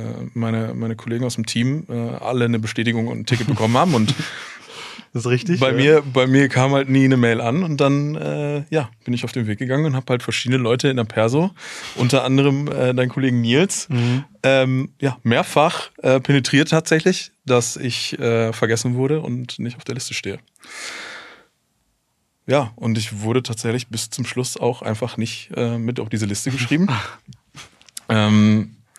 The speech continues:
Speaker 1: das wurde mir dann natürlich alles klar an dem Freitag, äh, an dem ich hier im Büro von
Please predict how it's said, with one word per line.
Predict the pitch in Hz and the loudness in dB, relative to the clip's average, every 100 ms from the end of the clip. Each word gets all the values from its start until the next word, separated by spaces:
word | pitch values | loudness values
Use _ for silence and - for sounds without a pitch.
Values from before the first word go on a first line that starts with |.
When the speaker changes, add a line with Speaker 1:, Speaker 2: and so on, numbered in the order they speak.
| - - _ - | -20 -20 _ 0
Speaker 1:
das | 104 104 | 0 4
wurde | 123 131 | 4 4
mir | 127 | 2
dann | 123 | 2
natürlich | 123 120 127 123 120 | 0 0 0 0 -2
alles | 117 - | -4 -2
klar | 117 117 127 | 2 4 4
an | 120 | 4
dem | 110 113 | 4 2
Freitag, | 113 - 110 113 123 120 | -2 -4 -2 2 0 0
äh, | |
an | 123 120 117 113 | -4 -4 -4 -2
dem | 117 | -2
ich | 117 | -4
hier | - 120 | -4 -4
im | 117 | -2
Büro | 107 113 120 | -2 -2 -4
von | - 113 117 | 0 0 0